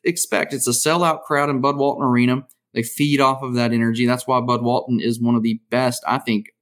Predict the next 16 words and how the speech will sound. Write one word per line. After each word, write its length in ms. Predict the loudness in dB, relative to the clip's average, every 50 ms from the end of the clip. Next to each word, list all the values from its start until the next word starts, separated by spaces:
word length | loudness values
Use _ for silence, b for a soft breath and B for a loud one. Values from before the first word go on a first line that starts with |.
| _ _ -14
it's 160 | -10 -8 -8
the 100 | -6 -6
best 280 | -4 -2 -2 -2 -2 -2
atmosphere 540 | -2 -2 -2 -2 -4 -8 -6 -4 -4 -2 -2
in 80 | -2
college 300 | -2 -2 -2 -2 -2 -2 -2
basketball 500 | -2 -2 -2 -4 -6 -4 -2 -2 0 0
when 120 | 0 0
it's, 280 | 0 -2 -6 -10 -12 _ _ _ _ _ _ _ _ _ _ _ _
when 200 | -2 0 0 0
it's 360 | 0 -2 -4 -6 -8 -8 _ _ _ _ _ _ _ _ _ _ _ _ _ 0
up 220 | 2 2 2 2
and 160 | 0 2 2
rowdy 360 | 4 4 4 4 4 2 2 2
and 140 | 0 -2
filled 540 | -2 0 0 2 2 4 2 2 0 -2 -6